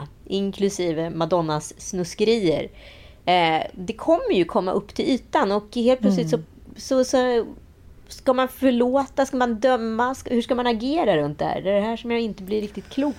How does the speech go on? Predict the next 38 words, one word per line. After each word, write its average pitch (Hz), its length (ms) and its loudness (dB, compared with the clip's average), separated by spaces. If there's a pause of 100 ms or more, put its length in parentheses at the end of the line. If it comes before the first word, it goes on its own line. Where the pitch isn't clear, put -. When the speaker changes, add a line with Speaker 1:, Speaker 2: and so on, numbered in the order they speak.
(200)
Speaker 1:
på. - 60 -10 (880)
För 170 320 -6
det 247 80 4
Speaker 2:
Men 269 100 2
Speaker 1:
är 247 120 4
ju 262 100 4
också 226 180 4
svårt 262 360 2
att 247 160 0 (800)
döma 185 380 2
historien 160 840 0 (100)
med 170 220 -4
nya 180 380 2 (140)
ögon. 190 300 2 (640)
Jag 208 320 4
sitter 220 220 -8
precis 214 260 -2
och 202 60 -8
kollar 196 140 4
på 202 80 -4
den 185 120 2
här 170 140 2
Spice 180 480 0
Girls-dokumentären 185 920 2
på 156 240 2
S - 240 -4
V 175 60 0
T 190 200 2
som 165 140 -8
är... 151 160 -4 (200)
Jag 214 100 -6
måste 269 160 0
säga 302 80 4
att 277 60 0
den 226 120 0
är 233 120 -6
otroligt - 840 0
bra. - 200 -8